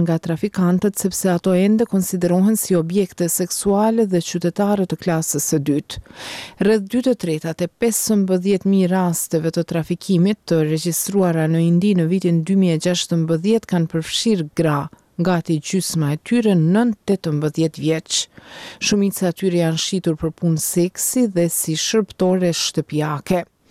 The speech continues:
Trafikimi është një çështje globale, por nga të gjitha viktimat që kam parë, ato nga Azia Juglindore, kryesisht India, janë më të cenueshme, tha Triveni Acharya,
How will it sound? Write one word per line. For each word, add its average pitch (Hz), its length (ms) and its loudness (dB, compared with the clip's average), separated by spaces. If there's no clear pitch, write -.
Trafikimi 233 480 2
është 208 220 0
një 190 100 0
çështje 202 400 -2
globale, 165 640 -2
por 170 240 0
nga 170 160 2
të 170 220 0
gjitha 220 260 0
viktimat 165 560 -2
që 175 80 -6
kam 170 240 2
parë, 190 480 2
ato 202 320 0
nga 175 320 0
Azia 180 440 0
Juglindore, 160 840 0
kryesisht 180 640 0
India, 202 400 2
janë 175 560 0
më 175 280 2
të 185 200 0
cenueshme, 190 720 2
tha 180 200 0
Triveni 202 640 2
Acharya, 147 640 -2